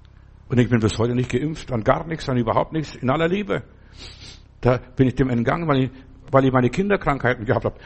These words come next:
Ich habe mich nur erschrocken, als wir dann umgezogen sind, wir haben plötzlich Windpocken bekommen. Aber das sind keine Pocken dieser Art, verstehst du? Windpocken ist ganz was anderes.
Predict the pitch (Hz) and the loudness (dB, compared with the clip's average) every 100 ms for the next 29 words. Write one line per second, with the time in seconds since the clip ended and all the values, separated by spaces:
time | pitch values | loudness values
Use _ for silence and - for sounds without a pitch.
0 | - - 131 120 117 135 113 - - 151 | -16 0 0 2 0 2 2 2 -2 -4
1 | - 151 - - - - 123 123 - 127 | -4 -8 -10 -18 -4 4 6 4 0 2
2 | 135 127 123 123 156 180 165 - 151 139 | 4 4 2 2 0 2 0 0 -2 0
3 | 147 131 127 120 131 127 113 117 180 170 | 0 2 2 2 0 0 2 4 4 0
4 | - 123 117 104 104 104 92 90 - 107 | -2 -2 0 0 2 0 0 -4 -4 -2
5 | 110 120 - 120 110 - - 113 - - | 0 0 0 -2 -2 -4 -4 -6 -8 -14
6 | - 143 151 120 139 131 117 120 123 139 | -4 -2 0 -2 -2 -2 -2 -2 -2 -2
7 | 127 - 131 147 135 127 123 107 123 113 | -2 -6 -4 -4 -4 -6 -4 -2 -2 -2
8 | 117 120 139 147 | -2 -4 -6 -8